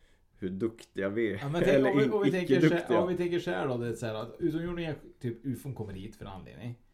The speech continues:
Speaker 2: Vi leker med tanken, vi vet inte vad.
Speaker 1: Ja, de har möjligheten.
Speaker 2: De har möjligheten.
Speaker 1: Ja.
Speaker 2: Eh, de är nyfikna. Eh, de tar ju inte kontakt med oss för att, eh, det gör man kanske inte ändå med människor allmänt. Om man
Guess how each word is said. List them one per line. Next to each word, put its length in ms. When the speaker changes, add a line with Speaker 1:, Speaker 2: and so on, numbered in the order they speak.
Speaker 2:
Vi 60
leker 140
med 80
tanken, 320
vi 80
vet 120
inte 160
vad. 100
Speaker 1:
Ja, 40
de 200
har 80
möjligheten. 680
Speaker 2:
De 100
har 80
möjligheten. 420
Speaker 1:
Ja. 300
Speaker 2:
Eh, 120
de 180
är 40
nyfikna. 600
Eh, 800
de 180
tar 140
ju 60
inte 140
kontakt 320
med 100
oss 200
för 140
att, 220
eh, 60
det 80
gör 100
man 120
kanske 200
inte 180
ändå 280
med 160
människor 380
allmänt. 440
Om 140
man 220